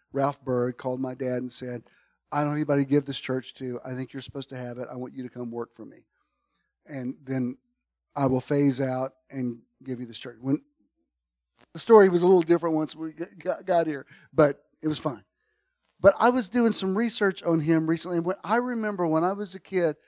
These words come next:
Reverend Bird was like an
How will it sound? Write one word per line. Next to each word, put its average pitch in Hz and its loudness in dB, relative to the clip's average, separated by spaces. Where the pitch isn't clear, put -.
Reverend 190 -4
Bird 190 2
was 160 -4
like 165 -6
an 156 -6